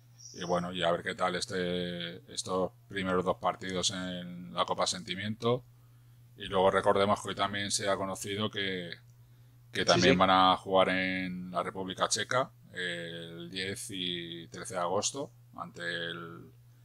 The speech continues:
Speaker 1: Slavia y el Sparta de Praga, otros dos partidos amistosos de, de pretemporada.
Speaker 2: Yo creo que es ahí donde vamos a ver el,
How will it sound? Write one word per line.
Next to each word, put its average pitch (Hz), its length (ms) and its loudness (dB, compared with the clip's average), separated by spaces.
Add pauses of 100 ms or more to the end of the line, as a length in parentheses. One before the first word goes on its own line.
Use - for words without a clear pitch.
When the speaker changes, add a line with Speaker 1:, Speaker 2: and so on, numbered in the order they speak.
(300)
Speaker 1:
Slavia 92 480 6
y 90 40 4
el 90 80 0
Sparta 87 360 -2
de 87 100 0
Praga, 107 340 4 (380)
otros 175 300 -4
dos 165 120 -2
partidos - 380 -2
amistosos 85 500 -10
de, 80 380 -8
de - 140 -14
pretemporada. 160 640 -6 (680)
Speaker 2:
Yo 160 180 12
creo 226 140 12
que 226 100 8
es 202 120 8
ahí 196 160 12
donde 196 220 2
vamos 175 260 6
a 170 60 6
ver 160 120 8
el, 180 300 8